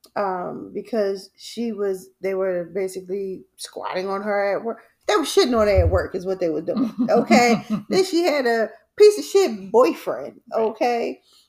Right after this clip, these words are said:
Speaker 1: And she accepted his behavior and giving her herpes. Like, "That's okay.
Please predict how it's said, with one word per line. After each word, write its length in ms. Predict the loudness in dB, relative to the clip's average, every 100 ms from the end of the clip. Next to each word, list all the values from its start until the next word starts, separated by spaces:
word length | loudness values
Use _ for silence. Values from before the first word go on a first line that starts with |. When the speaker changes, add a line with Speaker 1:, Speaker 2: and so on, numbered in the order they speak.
| _ -6
Speaker 1:
And 560 | -4 -2 -2 -4 -6 -10 -12
she 300 | -4 -4 -4
accepted 600 | -8 -6 -4 -4 -4 -4
his 200 | -6 -6
behavior 760 | -10 -6 -6 -6 -6 -4 -6 -10 _ _ -8
and 480 | -4 -2 -2 -6 -12 _ -14
giving 380 | -6 -4 -4 -6
her 580 | -4 0 0 0 -4 -10
herpes. 500 | -8 -8 -8 -10 -6
Like, 280 | -4 -4 -4
"That's 240 | -6 -4
okay. 500 | -6 -4 -4 -4 -8